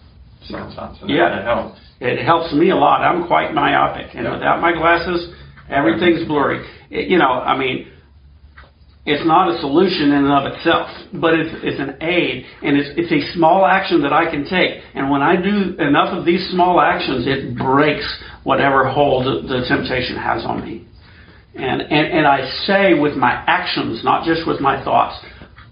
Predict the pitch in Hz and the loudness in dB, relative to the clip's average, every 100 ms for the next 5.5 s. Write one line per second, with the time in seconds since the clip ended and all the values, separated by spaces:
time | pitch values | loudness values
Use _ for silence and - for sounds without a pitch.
0 | - - - - 131 - - 120 117 - | -20 -20 -16 -8 -6 -4 -4 -4 -6 -10
1 | - 147 151 120 123 143 - - - - | -2 0 2 0 0 0 0 -4 -6 -12
2 | - - - - - - - - 139 127 | -20 -20 -20 -20 -20 -20 -20 -14 -6 0
3 | 147 160 151 - 151 170 147 - 143 - | 2 2 0 2 2 4 4 2 0 2
4 | 135 135 123 - 131 123 120 120 151 160 | 2 2 -2 -6 -4 -2 -2 0 2 2
5 | 147 - 139 - - | 2 2 2 0 -2